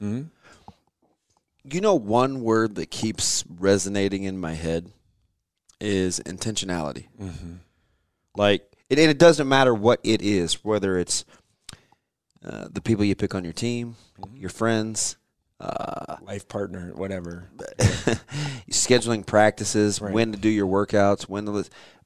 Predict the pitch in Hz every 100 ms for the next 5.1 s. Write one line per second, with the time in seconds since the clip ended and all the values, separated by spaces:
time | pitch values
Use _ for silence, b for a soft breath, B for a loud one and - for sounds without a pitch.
0 | - 87 131 156 147 - 107 98 - 104
1 | 98 - 110 _ - 110 110 113 110 -
2 | _ _ _ _ _ _ _ _ - _
3 | _ _ _ _ _ _ _ - 143 123
4 | 160 180 139 139 - 123 120 120 120 117
5 | 101